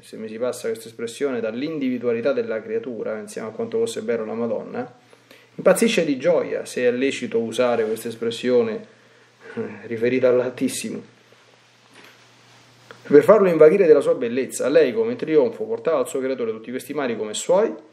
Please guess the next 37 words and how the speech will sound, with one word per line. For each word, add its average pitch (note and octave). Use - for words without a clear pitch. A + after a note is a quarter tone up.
per C3+
attestargli C#3
il B2+
suo G#3+
amore, A#2
la A2+
sua A#3
adorazione, C#3
per C3+
farlo E3
invaghire D#3
della D3
sua D3
bellezza. -
E D#3+
la G3+
divinità C4
faceva A#3+
scorrere B3
altri A#3+
mari A#3+
nuovi A#3
più F#3
belli. D3+
Qui B2
sembra B2
di B2
vedere B2
la A#2
Vergine A#2+
Maria A#2+
nel A2+
regno A#2
della A2
divina A2+
volontà. A2
Cioè, D3+